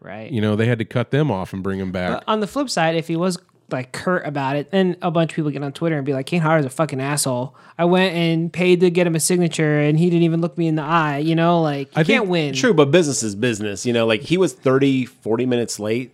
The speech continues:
Speaker 3: to get
Speaker 2: Yeah,
Speaker 3: to
Speaker 2: he was
Speaker 3: his
Speaker 2: late to
Speaker 3: side
Speaker 1: That
Speaker 2: his
Speaker 1: was
Speaker 2: desk.
Speaker 1: weird, yeah.
Speaker 3: because he was, Mark, Mark kinda speculated that it might have been 'cause he was just chit-chatting and shooting the shit with all the people from the photo ops, which may very well have been the case.
Speaker 2: Right, which was in another room.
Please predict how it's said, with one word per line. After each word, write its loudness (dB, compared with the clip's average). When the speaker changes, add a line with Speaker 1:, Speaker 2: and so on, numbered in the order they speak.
Speaker 3:
to 0
get -6
Speaker 2:
Yeah, 0
Speaker 3:
to 0
Speaker 2:
he 4
was 2
Speaker 3:
his 0
Speaker 2:
late 4
to -4
Speaker 3:
side 0
Speaker 1:
That 4
Speaker 2:
his 0
Speaker 1:
was 2
Speaker 2:
desk. 4
Speaker 1:
weird, -6
yeah. -4
Speaker 3:
because 2
he 2
was, 0
Mark, 0
Mark -2
kinda 0
speculated -2
that -2
it -4
might 2
have 2
been 0
'cause -6
he 0
was -4
just -8
chit-chatting -6
and -6
shooting -4
the -6
shit -4
with -8
all -4
the -8
people -6
from -12
the -18
photo 2
ops, -10
which -4
may 0
very 0
well 0
have -4
been -2
the -4
case. -14
Speaker 2:
Right, 0
which 0
was 2
in 4
another 2
room. 4